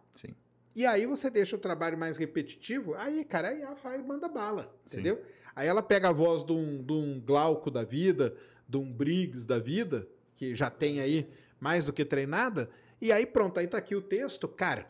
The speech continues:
Speaker 2: então vai lá e, e faz. Mas ele, eles têm um trabalho que, que não é só esse de
Speaker 1: Sim.
Speaker 2: falar, entendeu? Então, não sei, tá?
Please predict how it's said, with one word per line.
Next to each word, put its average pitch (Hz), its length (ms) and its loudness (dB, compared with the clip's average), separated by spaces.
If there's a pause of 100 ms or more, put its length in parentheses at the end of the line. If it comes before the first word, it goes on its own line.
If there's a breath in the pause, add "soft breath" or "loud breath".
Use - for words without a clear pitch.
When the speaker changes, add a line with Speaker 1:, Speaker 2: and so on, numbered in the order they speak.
(160)
Speaker 2:
então 160 160 -14
vai 185 140 -4
lá 175 240 0
e, 165 240 0
e 170 100 -10
faz. 131 400 -8
Mas 165 220 -2
ele, 180 260 2
eles 202 320 -6
têm 220 260 -4
um 202 60 -8
trabalho 143 640 -2 (560 soft breath)
que, 143 600 2
que 185 100 0
não 160 180 0
é 180 120 0
só 180 280 -2
esse 156 300 0
de 127 100 -12
Speaker 1:
Sim. - 60 -10
Speaker 2:
falar, 117 420 -4 (360)
entendeu? 135 520 0 (440 loud breath)
Então, 180 520 4
não 190 200 2
sei, - 440 2 (520)
tá? 143 200 -4